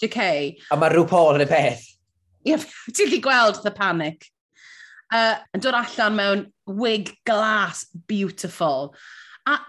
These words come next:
Speaker 1: mae'n actually really ddiddorol i gweld ei highlights hi, achos beth maen nhw'n dangos fel highlights package o bob queen. A mae un Janie J K,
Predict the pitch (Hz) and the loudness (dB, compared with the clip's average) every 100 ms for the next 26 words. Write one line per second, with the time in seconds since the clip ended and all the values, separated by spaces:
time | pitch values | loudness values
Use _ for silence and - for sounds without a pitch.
0 | - 262 311 311 - 339 320 330 311 311 | -4 0 0 -2 -4 -2 0 0 0 0
1 | 294 277 285 277 262 240 233 240 233 226 | 0 0 0 0 0 0 -2 -2 -2 -2
2 | 220 208 - 208 156 208 202 269 247 240 | -2 -4 -4 -4 -4 -4 -4 -4 -2 -2
3 | 240 233 233 226 208 214 208 196 185 - | -2 -2 -4 -6 -6 -4 -4 -4 -6 -6
4 | 185 - 156 165 170 160 - 165 135 135 | -10 -8 -10 -6 -6 -6 -6 -6 -6 -8
5 | 156 - - - - - 214 196 190 185 | -14 -18 -20 -18 -12 -4 0 2 0 0
6 | 202 202 233 247 247 214 226 208 | -2 0 -2 -2 -4 -6 -4 -2